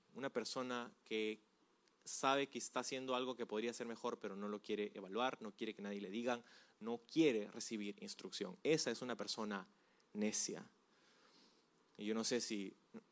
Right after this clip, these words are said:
te identificas o no, o si puedes pensar en alguien que se puede identificar con eso o no, pero muchas veces nosotros <laughs> hemos estado en esa posición, nosotros podemos estar en esa posición. ¿No? Entonces, ese es un necio en la Biblia, una persona que, número uno, no tiene una posi-, una perspectiva eterna,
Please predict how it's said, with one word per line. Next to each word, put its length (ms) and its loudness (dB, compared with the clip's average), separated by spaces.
te 100 2
identificas 560 0
o 80 -2
no, 260 4
o 60 4
si 100 -2
puedes 180 -2
pensar 280 -4
en 100 -4
alguien 240 4
que 100 -4
se 120 -8
puede 160 0
identificar 460 -4
con 140 -4
eso 180 -4
o 40 -10
no, 240 -4
pero 160 -2
muchas 280 -2
veces 220 -6
nosotros 420 -2
<laughs> 60 -10
hemos 160 0
estado 300 0
en 60 -4
esa 160 -6
posición, 520 -6
nosotros 280 -8
podemos 400 0
estar 240 0
en 100 0
esa 180 -6
posición. 440 -10
¿No? 280 0
Entonces, 420 4
ese 600 12
es 340 4
un 180 6
necio 380 8
en 100 4
la 60 10
Biblia, 320 6
una 140 6
persona 400 6
que, 100 4
número 280 10
uno, 180 8
no 120 4
tiene 200 8
una 180 6
posi-, 420 4
una 140 8
perspectiva 540 10
eterna, 420 10